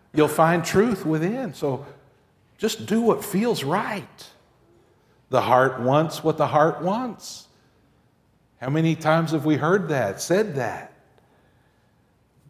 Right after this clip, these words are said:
Do what makes you happy because that's your truth. See how good all that sound, all that sound, it makes sense to us. And the fact that it makes sense to us is part of the problem.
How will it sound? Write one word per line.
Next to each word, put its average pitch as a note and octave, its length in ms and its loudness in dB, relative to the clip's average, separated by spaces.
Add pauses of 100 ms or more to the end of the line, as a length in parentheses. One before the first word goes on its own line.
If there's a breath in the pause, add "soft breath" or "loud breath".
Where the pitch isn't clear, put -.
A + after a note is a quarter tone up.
Do A3+ 240 4
what G3 260 0
makes D#3 240 -4
you C3+ 80 -2
happy D3+ 440 -2
because A2+ 400 -4
that's C3+ 360 -6
your B2 200 -2
truth. - 760 -6 (1080)
See C4+ 180 2
how C4+ 160 6
good E3 280 4
all A#3+ 140 6
that A#3 220 2
sound, G3+ 280 -2
all C#4 180 6
that D4+ 200 4
sound, A#3 460 -4
it F#3+ 140 6
makes A3 240 0
sense E4 420 -6
to G3 220 0
us. - 480 -4 (2000)
And D3 120 -2
the D3+ 60 4
fact - 360 2
that G#3+ 120 6
it D3+ 120 2
makes C#3+ 240 2
sense C4 340 -2
to D3+ 180 0
us C#3+ 180 2
is D3+ 100 -4
part A3 260 0
of D4+ 80 -2
the F#3 60 -2
problem. B3 580 -2